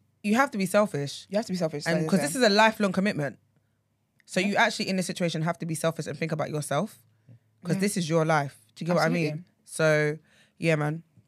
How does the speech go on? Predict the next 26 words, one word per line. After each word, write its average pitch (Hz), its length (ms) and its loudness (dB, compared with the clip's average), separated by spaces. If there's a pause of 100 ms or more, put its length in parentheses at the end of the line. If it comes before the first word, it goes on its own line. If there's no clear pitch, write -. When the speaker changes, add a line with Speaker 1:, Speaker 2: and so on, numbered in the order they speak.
(120)
Speaker 1:
I, 202 80 8
f-, 226 100 0 (100)
I, 247 180 4 (200)
I 220 120 4
honestly 226 280 -2
think 185 160 -4
she 170 140 -4
knows 165 240 0
what 156 120 -6
she - 140 -6
needs 151 160 -8
to - 80 -16
do 165 80 -4
Speaker 2:
She 233 60 -2
knows 240 80 4
Speaker 1:
anyway. - 140 2
Speaker 2:
what 143 40 0
she - 60 0
needs 139 100 -2
to - 60 -12
do. 139 80 -10
You 135 80 -10
just 196 100 -8
wanna - 160 -2
Speaker 1:
Um, 160 160 6
Speaker 2:
co-sign. 151 380 -4